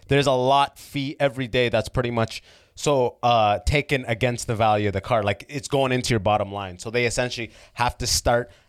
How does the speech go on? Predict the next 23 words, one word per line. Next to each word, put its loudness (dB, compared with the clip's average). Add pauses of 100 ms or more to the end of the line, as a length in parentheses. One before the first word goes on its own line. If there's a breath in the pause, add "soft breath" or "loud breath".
having -4
crazy 0
spiffs 0
and -2
incentives -2
to -10
move. -2
It's -10
got -4
zero 2
percent 0
A 2
P -2
R. 2
We'll -4
fucking -10
give -8
you -6
twenty-five -2
hundred -4
off. -2
Anything, -2
just -12